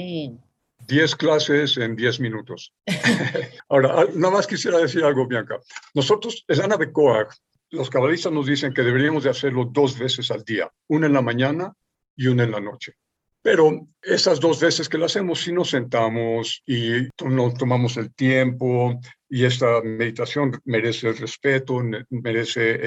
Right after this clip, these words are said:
el enfoque de realmente hacerlo, y pon tú que nos pueda llevar veinte minutos, quince, veinte minutos hacerla en su totalidad y con la conciencia correcta. Pero la belleza de esta conexión es que también la podemos utilizar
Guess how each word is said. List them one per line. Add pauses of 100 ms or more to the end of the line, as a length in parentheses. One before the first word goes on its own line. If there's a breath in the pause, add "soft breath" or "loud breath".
el
enfoque (280 loud breath)
de
realmente
hacerlo,
y
pon
tú
que (240 loud breath)
nos
pueda
llevar (100)
veinte
minutos,
quince,
veinte
minutos
hacerla (220 loud breath)
en
su
totalidad (300 loud breath)
y
con
la
conciencia
correcta. (340 loud breath)
Pero
la
belleza
de
esta
conexión (180 loud breath)
es
que
también
la
podemos
utilizar